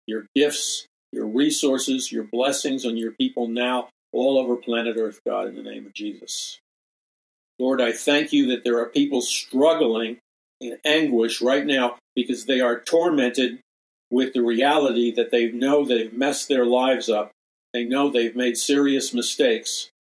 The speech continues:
and yet the Lord wants you to hear what he's saying to you now. And the Lord is saying to you, "My child, my child, there is nothing that you've done in the past,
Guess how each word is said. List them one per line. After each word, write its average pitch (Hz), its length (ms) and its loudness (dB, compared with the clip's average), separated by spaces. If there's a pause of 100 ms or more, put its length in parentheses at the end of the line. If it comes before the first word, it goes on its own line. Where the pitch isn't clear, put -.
(300)
and 113 120 -8
yet 135 220 0
the 123 80 0
Lord 127 580 2
wants 127 340 -2
you 127 120 0
to 117 100 0
hear 135 560 0
what 120 180 -2
he's 120 160 -2
saying 127 300 0
to 127 120 -4
you 117 140 0
now. 123 380 -4 (400)
And 113 100 -6
the 120 40 -2
Lord 127 260 0
is 123 140 -2
saying 127 240 0
to 123 120 -4
you, 113 100 -2
"My 139 300 0
child, - 720 0 (260)
my 127 180 -2
child, 123 680 -2 (800)
there 123 180 2
is 123 180 -2
nothing 151 460 0
that 151 260 0
you've 135 200 -2
done 135 200 2
in 151 80 0
the 156 80 0
past, 131 580 0